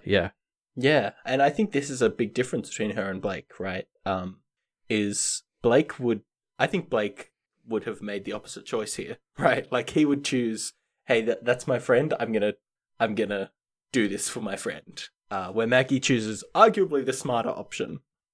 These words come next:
Speaker 1: Yeah, yeah, I think that's fair. I, I, I can actually totally picture Blake. Um, I, I, maybe Rose would be able to change his mind, but if it was just Blake, uh, I, I think I could see him, <laughs> well,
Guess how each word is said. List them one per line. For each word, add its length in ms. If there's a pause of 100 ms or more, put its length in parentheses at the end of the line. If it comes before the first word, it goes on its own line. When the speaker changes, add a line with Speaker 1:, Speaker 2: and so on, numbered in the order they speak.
(100)
Speaker 1:
Yeah, 540
yeah, 180
I 60
think 220
that's 260
fair. 400
I, 240
I, 400
I 120
can 160
actually 300
totally 440
picture 360
Blake. 540 (100)
Um, 460 (720)
I, 200
I, 40
maybe 320
Rose 380
would 100
be 100
able 140
to 80
change 300
his 120
mind, 320
but 140
if 100
it 80
was 160
just 320
Blake, 460 (400)
uh, 60
I, 540 (180)
I 140 (300)
think 240
I 100
could 180
see 280
him, 380 (180)
<laughs> 160
well, 280